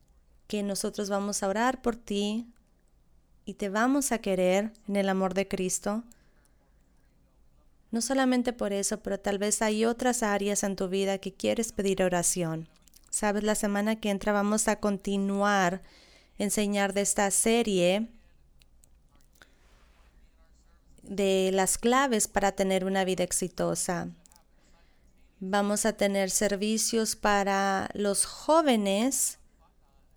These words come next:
y quiero que sepas que tenemos clases para jóvenes, ya sea los sábados a las cinco o los domingos a las once. Así que te pido que por favor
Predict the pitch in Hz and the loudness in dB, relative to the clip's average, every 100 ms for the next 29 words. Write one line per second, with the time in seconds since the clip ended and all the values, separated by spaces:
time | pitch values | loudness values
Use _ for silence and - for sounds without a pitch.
0 | _ _ _ _ _ - 214 - 220 214 | _ _ _ _ _ -10 -6 -2 0 0
1 | 214 214 208 220 208 208 208 - 220 202 | -2 -2 0 0 0 0 0 0 0 2
2 | 202 226 277 254 - 214 196 196 208 190 | 2 2 4 2 2 2 4 2 0 -2
3 | 202 196 185 - 214 220 208 190 185 185 | 0 0 0 2 2 4 2 2 0 0
4 | 214 - - 208 196 190 202 190 190 185 | -2 -4 -6 -4 -2 2 2 2 2 2
5 | 214 208 220 226 226 233 226 226 - 208 | 4 4 4 2 2 0 0 0 0 -2
6 | 196 - 220 285 - - 202 196 185 190 | -2 -2 -2 -2 -4 -2 0 0 0 0
7 | 190 190 208 226 220 233 240 202 185 175 | 0 0 0 0 0 0 0 -2 -2 -2
8 | - 220 285 _ _ _ _ - _ _ | -2 -2 -4 _ _ _ _ -20 _ _
9 | _ _ _ _ _ _ _ _ _ - | _ _ _ _ _ _ _ _ _ -10
10 | 214 214 226 220 214 208 - 214 233 240 | -4 0 0 0 0 0 -4 -2 0 0
11 | 247 240 226 208 - 208 196 202 202 | 0 -2 0 -2 0 0 2 2 0